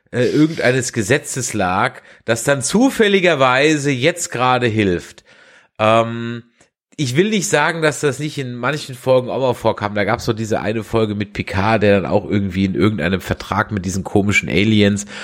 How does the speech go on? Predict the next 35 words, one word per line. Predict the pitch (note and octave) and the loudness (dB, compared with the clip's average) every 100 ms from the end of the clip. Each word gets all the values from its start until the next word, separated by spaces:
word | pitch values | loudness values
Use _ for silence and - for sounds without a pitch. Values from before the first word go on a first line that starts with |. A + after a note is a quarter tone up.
| - - | -12 -4
dann | G2 | -2
auch | F2 F#2+ - | 2 0 4
irgendwie | A2 G#2 F2+ | 2 2 0
so | F2+ | 2
eine | G2 F#2+ | 2 2
Klausel | - F2+ G#2+ G2+ | 2 4 4 4
rauszieht, | D#2+ F2 F2+ - - G2+ G#2+ G#2 - - - - - | 2 4 2 0 -2 2 2 0 -8 -16 -18 -16 -2
äh, | G2 G2 F#2+ G2 F#2+ | 2 4 4 2 0
die | F2+ G2 | -2 -2
ihn | G2 | 0
dann | G2 G2+ | 0 0
nochmal | F#2+ F#2+ F2 | 2 2 2
den | F2 | 0
Arsch | E2+ A2 - - | 2 2 0 0
rettet. | E2+ - G#2 - - - - | 0 2 -2 -4 -18 -20 -10
Aber, | G2 G2+ A2 F#2+ G#2+ G#2+ G#2+ - _ _ _ _ _ - | -2 2 2 4 4 4 2 -4 _ _ _ _ _ -14
äh, | - - - | -14 -14 -2
das | C3 B2+ - | 0 0 0
finde | D3+ D3 | -2 -2
ich | B2+ | -2
halt | B2+ C3 C3 | 0 0 -2
die | B2 | -2
schwächste | - G#2+ C#3 - A#2 | 0 0 -2 -2 0
Lösung. | G2+ F#2 F#2 F2+ F#2+ G2 B2+ - - - - | 2 4 4 2 0 -2 -4 -12 -20 -20 -16
Cleverer | - A2+ A#2 C3+ A#2 | -4 -2 2 2 2
wär's | G#2 A2+ A2+ | 2 2 2
halt | A#2+ A2+ - | 0 0 -2
gewesen, | G2 G#2 A2+ A2+ G#2+ | 0 2 2 0 -2
wenn | G#2+ | -2
ich | - | 0
da | A2 G2+ | 0 2
einen | G2+ G2+ | 0 -2
klugen | - A#2 A#2+ A#2+ | -2 2 2 2
Verteidiger | - A2+ - F#2 G#2+ A#2+ G#2 G#2 | 0 -2 -2 -2 0 0 0 0
habe, | G#2 A2 A2+ A2+ | 0 0 2 2